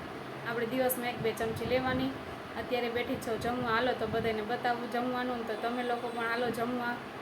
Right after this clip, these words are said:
મારું જમવાનું બનાવીને બેસી ગઈ છો જમવા. મેં રોટલો લીધો છે, મગનું શાક લીધું છે, ડુંગળી છે ને આ લીંબુનું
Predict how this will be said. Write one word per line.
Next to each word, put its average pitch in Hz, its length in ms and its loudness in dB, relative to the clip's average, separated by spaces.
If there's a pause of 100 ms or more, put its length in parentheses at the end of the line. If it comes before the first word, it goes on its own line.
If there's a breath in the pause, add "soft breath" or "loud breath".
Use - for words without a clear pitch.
(680)
મારું 240 300 0
જમવાનું 247 440 6
બનાવીને 226 640 6
બેસી 262 360 6
ગઈ 214 160 4
છો 214 180 0
જમવા. 226 420 6
મેં 233 240 4
રોટલો 277 320 6
લીધો 277 300 6
છે, 277 260 2
મગનું 240 380 2
શાક 262 300 2
લીધું 269 260 2
છે, 262 120 0
ડુંગળી 262 400 4
છે 240 200 0
ને 226 120 4
આ 220 80 4
લીંબુનું 240 520 2